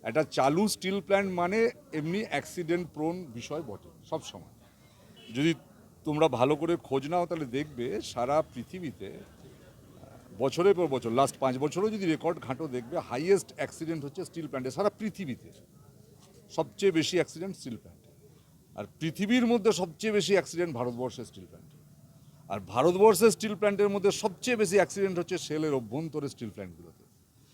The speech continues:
এবং তার মধ্যে দুর্গাপুর হয়ে যাচ্ছে one of the, আহ, কি পয়েন্ট যেখানে অ্যাক্সিডেন্ট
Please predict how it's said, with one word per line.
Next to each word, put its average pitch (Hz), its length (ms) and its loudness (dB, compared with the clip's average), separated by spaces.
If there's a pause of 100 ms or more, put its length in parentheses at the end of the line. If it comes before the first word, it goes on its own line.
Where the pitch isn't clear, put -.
(140)
এবং 151 280 2
তার 180 220 6
মধ্যে 226 300 6
দুর্গাপুর 175 600 4
হয়ে 160 180 4
যাচ্ছে 190 560 2
one 139 280 0
of 156 140 -2 (120)
the, - 760 -2
আহ, - 180 2 (280)
কি 240 300 8
পয়েন্ট 175 360 2
যেখানে 156 500 -2
অ্যাক্সিডেন্ট 175 880 -2